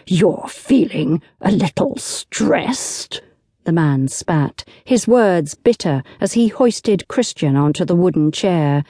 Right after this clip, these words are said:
buckling straps at his ankles and wrists. Christian struggled, but it was as if he was in a thick soup, and his limbs wouldn't obey his brain's command.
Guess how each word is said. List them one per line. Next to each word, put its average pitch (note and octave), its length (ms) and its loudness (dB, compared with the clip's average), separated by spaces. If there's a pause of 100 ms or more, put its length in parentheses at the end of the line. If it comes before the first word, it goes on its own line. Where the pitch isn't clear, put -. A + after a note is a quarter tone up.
(220)
buckling G#3+ 440 2
straps - 520 -2
at D3 140 -2
his E3+ 200 0
ankles D#3 640 0
and D3+ 120 0
wrists. - 800 -2 (560)
Christian F#3+ 540 0
struggled, D3 720 0 (240)
but C4 120 2
it C#4 140 2
was B3+ 220 4
as B3 160 2
if B3 140 2
he C4 140 2
was A#3+ 160 2
in A#3+ 120 4
a A3+ 80 2
thick - 400 -4
soup, F#3+ 500 0 (240)
and A3+ 140 2
his A#3 160 2
limbs A3+ 440 4
wouldn't G#3 320 2
obey F#3+ 460 2
his D#3 220 -2
brain's F3 500 2
command. E3 840 2